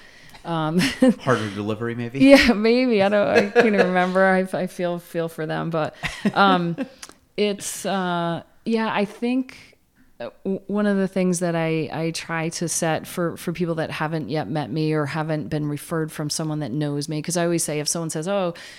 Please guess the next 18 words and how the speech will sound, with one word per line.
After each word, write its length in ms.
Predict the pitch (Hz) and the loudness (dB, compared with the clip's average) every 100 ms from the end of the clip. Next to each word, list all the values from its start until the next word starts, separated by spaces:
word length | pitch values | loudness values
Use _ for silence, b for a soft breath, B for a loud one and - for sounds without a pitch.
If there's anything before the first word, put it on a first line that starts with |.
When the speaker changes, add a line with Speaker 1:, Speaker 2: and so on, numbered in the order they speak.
| B B | B B
Speaker 1:
you 80 | 180 | -6
know, 420 | 180 165 165 160 - | -2 0 0 -2 -6
uh, 260 | 165 156 151 | -6 -4 -4
Gina 340 | 147 208 185 | -4 -2 0
said 240 | - 165 170 | -2 -2 -2
you 80 | |
were 100 | 170 | 0
so 180 | 160 165 | 0 -2
great, 280 | 156 156 139 | -2 -2 -2
so 100 | 160 | -4
I'm 60 | 156 | -4
gonna 140 | 151 | -6
come, 360 | - 156 151 - | -4 -2 -2 -6
come 200 | - 160 | -4 -4
to 120 | 147 160 | -2 0
you." 200 | 160 143 | 0 0
And 120 | 131 | -2
I, 140 | 135 | -6